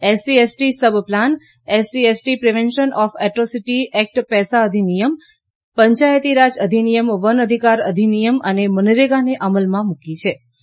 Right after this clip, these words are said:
આજે ઉત્તર પ્રદેશ, મહારાષ્ટ્રના જનજાતિ વસ્તી ધરાવતા નંદુરબાર જિલ્લામાં એક રેલીમાં તેમણે મણિપુર હિંસા અંગે એન ડી એ સરકારના વલણની પણ ટીકા કરી હતી. સુશ્રી પ્રિયંકા ગાંધી વાડ્રાએ કહ્યું કે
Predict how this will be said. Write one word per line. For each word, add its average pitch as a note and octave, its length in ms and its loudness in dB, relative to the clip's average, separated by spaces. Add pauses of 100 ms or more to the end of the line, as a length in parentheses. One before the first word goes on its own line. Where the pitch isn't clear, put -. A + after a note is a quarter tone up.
(200)
આજે G#3+ 200 4
ઉત્તર A3+ 200 2
પ્રદેશ, A3+ 240 0
મહારાષ્ટ્રના A3 720 2
જનજાતિ A3+ 680 0
વસ્તી G#3 440 -4
ધરાવતા G#3+ 460 0
નંદુરબાર G#3 560 2
જિલ્લામાં F#3+ 540 -4
એક G3+ 160 0
રેલીમાં G#3+ 540 -2 (260)
તેમણે A3 220 2
મણિપુર A3+ 420 0
હિંસા B3 400 0
અંગે A3 500 2
એન G3+ 160 0
ડી A3+ 80 -4
એ A#3+ 100 2
સરકારના G3+ 480 -2
વલણની A3+ 420 2
પણ A3 220 -4
ટીકા G#3+ 360 -2
કરી D#3 220 -6
હતી. E3+ 320 -6 (380)
સુશ્રી C4+ 480 0
પ્રિયંકા A#3 420 0
ગાંધી A#3 320 0
વાડ્રાએ G#3 420 2
કહ્યું F#3+ 260 -6
કે A#3+ 280 0